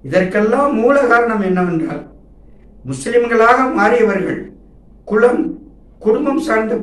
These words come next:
பெருமைகளிலிருந்து விலகி இருக்க வேண்டும் என்பதற்காகத்தான். இறை தூதர் ஸல்லல்லாஹு அலைஹி வஸல்லம் அவர்களுக்கு நபித்துவம் கிடைத்த பிறகு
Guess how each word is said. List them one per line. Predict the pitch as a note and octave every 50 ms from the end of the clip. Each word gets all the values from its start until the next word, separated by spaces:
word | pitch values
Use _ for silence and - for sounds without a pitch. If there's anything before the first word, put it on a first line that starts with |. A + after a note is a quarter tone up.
| -
பெருமைகளிலிருந்து | - G3+ A3 C4 C4+ B3+ A#3+ A3 G#3+ G#3+ G3 F#3 F#3 F#3 - - E3 E3+ C#3+
விலகி | D3+ E3+ G#3+ C4 - - -
இருக்க | B3 A3 - - G3
வேண்டும் | F#3+ F#3+ F#3+ F#3+ G3+ G#3 - F#2 - - - - -
என்பதற்காகத்தான். | - E3 D#3+ F#3 F3 D#3+ - - - - G#3+ F#3 - - D#3+ - - - - - - - - - - - - - - - - - - - - - - - - - -
இறை | E3 G#3 B3 C4+ C4
தூதர் | C#4+ C4+ C4+ C4+ C#4 A#3+ - -
ஸல்லல்லாஹு | A3 G#3+ A3+ B3+ C4 C#4 C#4 B3+
அலைஹி | B3+ -
வஸல்லம் | - - B3 A#3+ A#3+ A3 G#3
அவர்களுக்கு | G#3 G#3 A3 A3 G#3+ G#3 - G#3+ F3+
நபித்துவம் | F3 E3+ E3 - - - C#4 C4+ C4 C4 B3+ A3+
கிடைத்த | A3 A3 G#3 G3+ G#3+ F#3+ F3+ - -
பிறகு | G#3 A#3 B3+ C#4 C4+ - - -